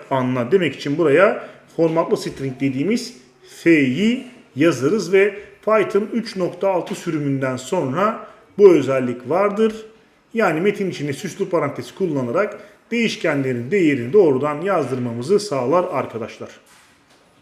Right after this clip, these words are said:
Güzel. Yani ben bunu böyle yazmasaydım, biliyor musunuz?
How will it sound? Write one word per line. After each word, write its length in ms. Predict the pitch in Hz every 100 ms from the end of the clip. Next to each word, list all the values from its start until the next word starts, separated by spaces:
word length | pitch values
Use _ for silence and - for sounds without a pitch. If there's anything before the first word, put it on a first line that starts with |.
| _ _ -
Güzel. 360 | 208 170 - - - -
Yani 280 | 185 202 175
ben 240 | 233 247
bunu 300 | 226 180 214 - - _ _ _ 131
böyle 260 | 180 220
yazmasaydım, 880 | 190 208 220 214 - 151 127 139 160
biliyor 260 | 117 170 180
musunuz? 420 | 123 123 123